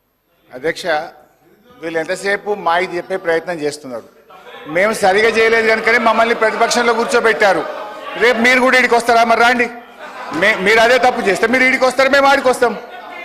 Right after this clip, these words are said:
అధ్యక్ష, సరే, సీతక్క గారితో నా మనవి, అక్క రివ్యూ చేసుకోండి. మే, జూన్ నెలల పెన్షన్ రాలేదు. ఇప్పుడు జూలై నెల ఇరవై ఏడో తారీఖు, మూడు రోజులు అయితే ఆగస్టు వస్తది,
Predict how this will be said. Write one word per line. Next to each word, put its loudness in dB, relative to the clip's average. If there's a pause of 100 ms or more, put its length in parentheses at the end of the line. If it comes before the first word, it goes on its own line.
(500)
అధ్యక్ష, -4 (2250)
సరే, 2 (280)
సీతక్క 0
గారితో 0
నా 0
మనవి, -2 (520)
అక్క -6
రివ్యూ -2
చేసుకోండి. -6 (680)
మే, -2
జూన్ -2
నెలల 0
పెన్షన్ -6
రాలేదు. -2 (800)
ఇప్పుడు -4
జూలై 2
నెల 2
ఇరవై 2
ఏడో 0
తారీఖు, -2 (120)
మూడు -4
రోజులు 0
అయితే 0
ఆగస్టు 0
వస్తది, -6